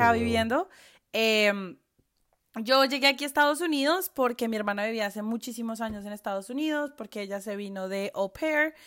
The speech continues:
Speaker 1: y, pues, el tiempo pasó y ella se volvió ciudadana, pidió a mi mamá, mi mamá nos pidió a mi hermano y a mí. Entonces yo estoy igual que Pau, yo vivo con, pues, estoy con él, yo diría que setenta por ciento de mi familia aquí, que, pues, somos como siete nada más.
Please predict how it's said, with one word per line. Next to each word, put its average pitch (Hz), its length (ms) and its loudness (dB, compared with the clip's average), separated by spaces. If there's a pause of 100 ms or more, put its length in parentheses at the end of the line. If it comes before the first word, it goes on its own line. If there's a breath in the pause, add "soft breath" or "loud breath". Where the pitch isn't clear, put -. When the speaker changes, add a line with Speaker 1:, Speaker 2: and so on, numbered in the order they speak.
(280 loud breath)
Speaker 1:
y, 240 280 -2
pues, 240 200 -2
el 233 160 -2
tiempo 226 320 0
pasó 277 480 4
y 233 300 -2
ella 196 360 -2
se 214 120 -4
volvió 202 240 -4
ciudadana, 247 800 2
pidió 196 520 -6
a 185 60 -4
mi 208 140 -8
mamá, 254 440 2
mi 226 220 -8
mamá 196 180 -6
nos 185 140 -12
pidió 190 220 -6
a - 20 -10
mi 185 260 -12
hermano 190 300 -8
y - 40 -10
a 208 60 -6
mí. 285 300 -4 (320 loud breath)
Entonces 233 180 -4
yo 247 60 2
estoy 247 160 -4
igual 226 240 4
que 226 100 -4
Pau, 233 300 2
yo 226 140 -6
vivo 196 220 -4
con, 202 280 -4
pues, 226 160 -8
estoy 214 260 -8 (120)
con 226 180 -6
él, 226 500 -4
yo - 100 -10
diría 196 200 -4
que 220 120 -12
setenta 214 380 -8
por 220 120 -10
ciento 220 200 -8
de 226 80 -4
mi 226 60 -6
familia 220 320 -4
aquí, 311 260 -4 (460 soft breath)
que, 220 100 -2
pues, 220 200 -8
somos 202 240 -6
como 208 200 -6
siete 190 320 -8
nada 190 180 -6
más. 240 260 -8